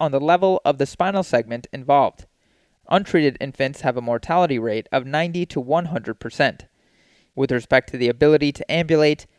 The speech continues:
L three or above are mostly confined to a wheelchair. L five level patients have a good prognosis for independent ambulation. Okay, so now that we've gone over the major points about this topic, let's go over a few questions to apply the information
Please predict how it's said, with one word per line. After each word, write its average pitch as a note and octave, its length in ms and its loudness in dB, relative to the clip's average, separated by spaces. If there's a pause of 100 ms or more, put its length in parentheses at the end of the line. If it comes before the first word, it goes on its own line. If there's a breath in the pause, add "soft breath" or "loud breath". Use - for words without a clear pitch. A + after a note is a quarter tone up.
(220)
L E3 160 4
three D3 400 -2
or B2+ 140 4
above C3 480 4 (100)
are C#3 80 -2
mostly F3+ 420 0
confined A#2 500 -6
to A#2+ 100 -4
a A#2 40 -2
wheelchair. C#3 600 0 (520)
L A#2+ 140 4
five F3 340 2
level G#2+ 240 0
patients A2+ 500 -8
have C3 160 2
a B2+ 40 0
good F#3+ 260 2
prognosis A#2 680 0
for - 200 -2
independent B2 600 -6
ambulation. A2+ 580 -4 (840 soft breath)
Okay, D#3+ 220 4
so D#3 140 -2
now G3 160 2
that G#3+ 100 2
we've F#3+ 160 2
gone E3+ 180 2
over D#3+ 160 0
the C3 100 -2
major D3+ 280 0
points C#3+ 300 -4
about A#2 200 0
this A2 140 -14
topic, D#3 580 0
let's D3+ 200 -6
go E3+ 80 4
over C#3+ 180 2
a B2+ 60 0
few A3+ 240 -4
questions B2 500 -2
to B2+ 140 -4
apply F#3+ 300 0
the G3 120 -2
information A2+ 600 -8